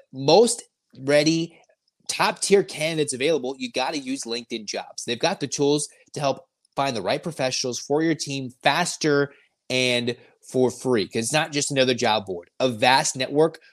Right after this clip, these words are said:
of over a billion professionals making it the best place to hire. So many quality candidates that LinkedIn knows that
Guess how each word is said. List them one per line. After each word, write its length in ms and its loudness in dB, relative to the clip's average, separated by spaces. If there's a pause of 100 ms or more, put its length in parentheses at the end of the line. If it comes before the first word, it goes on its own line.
of 120 -2
over 340 4
a 140 2
billion 680 -2
professionals 760 -4
making 220 -2
it 120 -2
the 60 -10
best 320 -6
place 400 0 (300)
to 80 -4
hire. 300 -4
So 200 -2
many 140 2
quality 400 2
candidates 640 -4 (340)
that 380 0 (200)
LinkedIn 600 0
knows 420 2
that 160 -6